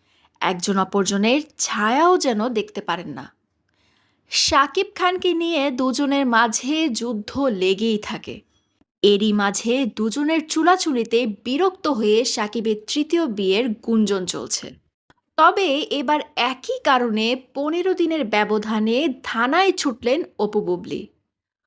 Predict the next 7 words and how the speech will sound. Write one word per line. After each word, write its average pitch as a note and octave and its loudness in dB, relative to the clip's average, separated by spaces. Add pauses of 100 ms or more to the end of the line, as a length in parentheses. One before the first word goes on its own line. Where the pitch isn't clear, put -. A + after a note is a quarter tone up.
(320)
দুজনেই C#4+ 2
থানায় D#4+ 0
গেছেন D4 0
ডিজিটাল A#3+ -2
নিরাপত্তা F3 -6
চেয়ে, D3 -8 (800)
সেটাও B3+ 4